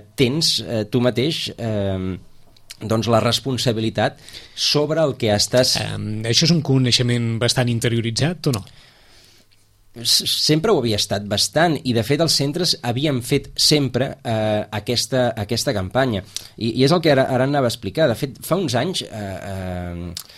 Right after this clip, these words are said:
Speaker 1: es va posar molt de moda el, el tema de la llista dels tres mils.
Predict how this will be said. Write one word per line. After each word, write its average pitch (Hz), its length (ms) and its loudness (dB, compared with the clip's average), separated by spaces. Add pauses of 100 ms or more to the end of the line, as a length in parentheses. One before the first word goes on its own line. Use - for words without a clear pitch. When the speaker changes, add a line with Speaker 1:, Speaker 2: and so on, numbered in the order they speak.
(200)
Speaker 1:
es 113 120 2
va 135 80 4
posar 156 220 4
molt 143 160 2
de 127 60 4
moda 139 260 2
el, 123 60 -2 (100)
el 110 160 0
tema 139 160 2
de 120 80 0
la 110 80 0
llista 113 180 -4
dels 104 160 -2
tres - 200 -8
mils. - 400 -12